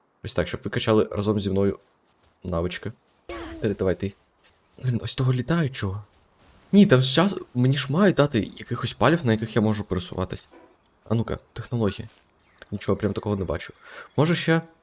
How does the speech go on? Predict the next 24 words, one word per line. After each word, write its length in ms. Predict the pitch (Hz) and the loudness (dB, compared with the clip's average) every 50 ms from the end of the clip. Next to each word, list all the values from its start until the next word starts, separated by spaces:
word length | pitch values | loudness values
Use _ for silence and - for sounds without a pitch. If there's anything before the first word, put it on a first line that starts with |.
| _ _ _ _ _ - - - - | _ _ _ _ _ -20 -20 -10 -2
А 80 | - 143 | 0 2
ну-ка, 240 | 143 135 - 101 104 - _ _ _ _ - - - - | 2 2 0 -2 -6 -8 _ _ _ _ -20 -16 -6 -2
може, 220 | 107 123 123 123 | -2 0 0 -2
одяг 280 | 139 - - - - - | -4 -4 -4 -4 -2 -2
зробимо? 380 | - 98 98 - - 95 101 - _ _ _ _ _ _ _ - - - - - - | -2 -2 -2 -6 -10 -16 -18 -18 _ _ _ _ _ _ _ -20 -20 -18 -16 0 4
Блін, 200 | 190 196 - - | 6 6 6 4
ось 160 | - 135 - - _ _ - _ | 0 -6 -8 -12 _ _ -20 _
справді, 360 | - - - 156 170 156 123 | -8 0 4 6 6 6 6
мені 160 | 123 123 135 139 | 6 6 6 6
не 40 | |
вистачає, 340 | 147 139 143 147 - - 185 | 4 4 2 0 0 0 0
щоб 160 | 175 - 123 | 2 0 0
бігати 340 | 104 110 123 120 113 120 98 | 0 4 6 6 6 4 2
туди-сюди. 520 | - - 90 101 98 - - - - 101 - _ _ _ _ _ _ _ _ _ _ _ _ - | -2 -4 -4 -4 -4 -4 -6 -8 -8 -10 -10 _ _ _ _ _ _ _ _ _ _ _ _ -2
До 80 | 107 | 0
речі, 180 | 127 131 131 143 | 0 2 2 2
я 40 | 139 | 0
не 60 | 135 | 2
подивився, 360 | 135 135 135 131 120 - - | 2 2 2 2 2 2 2
може, 160 | 104 107 110 | 0 2 2
на 80 | 110 87 | 2 2
оленя 260 | 69 156 196 151 101 | 2 2 2 2 2
можна 180 | 92 92 90 92 | 0 0 0 -4
сісти? 380 | - - 95 - - 85 117 | -4 -6 -6 -4 -4 -4 -6